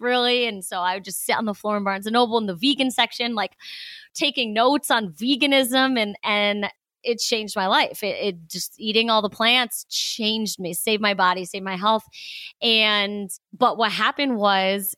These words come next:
it destroyed my, my social life. It destroyed my connectivity, because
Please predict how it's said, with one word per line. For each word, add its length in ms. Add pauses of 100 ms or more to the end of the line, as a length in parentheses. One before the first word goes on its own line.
(120)
it 140
destroyed 540
my, 420
my 160
social 460
life. 260
It 80
destroyed 420
my 200
connectivity, 840
because 640